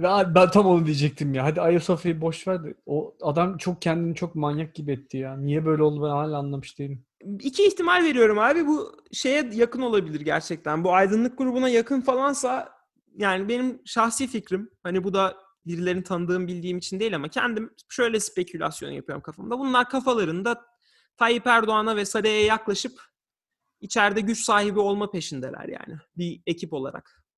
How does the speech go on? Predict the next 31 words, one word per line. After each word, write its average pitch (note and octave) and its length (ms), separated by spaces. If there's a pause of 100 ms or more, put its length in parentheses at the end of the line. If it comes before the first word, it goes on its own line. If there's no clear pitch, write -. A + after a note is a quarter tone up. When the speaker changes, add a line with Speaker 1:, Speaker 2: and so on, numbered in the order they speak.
(100)
Speaker 2:
Yani D3+ 100
sadece G3+ 400
para, G#3 360 (240)
para G#3 240
amacıyla, G3+ 600 (100)
yani F3+ 240
bu B3+ 220 (220)
en C4+ 160
onurlu A#3+ 720
açıklamam F3+ 600
bu D3+ 80
arada. C3+ 320 (760)
Speaker 1:
Tabii, E3 180
Speaker 2:
Ta C#3+ 80
Speaker 1:
tabii. A#2+ 80
Speaker 2:
ki F3+ 220
diğer B3 200
açıklama G3+ 640
çok C4+ 240
daha A#3 180
onursuz A#3 420
bir F3 60
şekilde E3 580
para A3+ 340
Speaker 1:
Tabii. G3+ 120
Speaker 2:
ve G#3+ 160
güç, - 540 (680)
e, D#3 300
amaçlı D#3 640 (100)
Speaker 1:
Tabii. - 0 (160)
Speaker 2:
yakınlaşma. E3 720